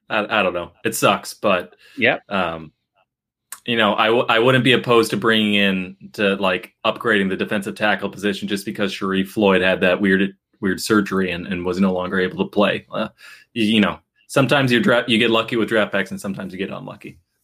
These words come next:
Speaker 1: But, you know, that's a
Speaker 2: All
Speaker 1: sunk
Speaker 2: right, yeah,
Speaker 1: cost.
Speaker 2: if you, if you think the offense is good enough,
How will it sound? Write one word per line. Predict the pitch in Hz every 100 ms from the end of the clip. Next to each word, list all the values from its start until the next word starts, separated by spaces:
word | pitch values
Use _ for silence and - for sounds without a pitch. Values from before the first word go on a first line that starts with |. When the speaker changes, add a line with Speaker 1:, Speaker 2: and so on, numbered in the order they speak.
| _
Speaker 1:
But, | 98 82 -
you | 95
know, | 78 _ _
that's | 123 120
a |
Speaker 2:
All | 143
Speaker 1:
sunk | -
Speaker 2:
right, | 139
yeah, | 165 131
Speaker 1:
cost. |
Speaker 2:
if | 131 -
you, | 170 180
if | 143 139
you | 180
think | 175 185 180
the | 156
offense | 151 156 160 147
is | 131 110
good | 123 139
enough, | 139 143 - -